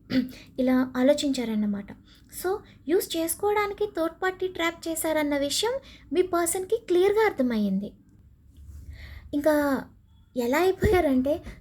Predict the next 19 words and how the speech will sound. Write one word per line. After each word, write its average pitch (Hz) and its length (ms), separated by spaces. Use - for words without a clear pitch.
థర్డ్ 262 280
పార్టీ 339 200
మీద 330 200
కోపం 320 600
బయట 269 300
అందరి 294 260
మీద 311 180
చూపిస్తున్నారు. 277 800
ఎందుకంటే 339 400
ఇప్పుడు 349 300
మీ 330 140
దగ్గరకు 320 300
వచ్చే 370 180
సిచ్యువేషన్ 302 520
కాదు 262 220
మీకు 254 280
చెప్పుకుందామంటే 262 680
బాధ. 214 260
So 339 220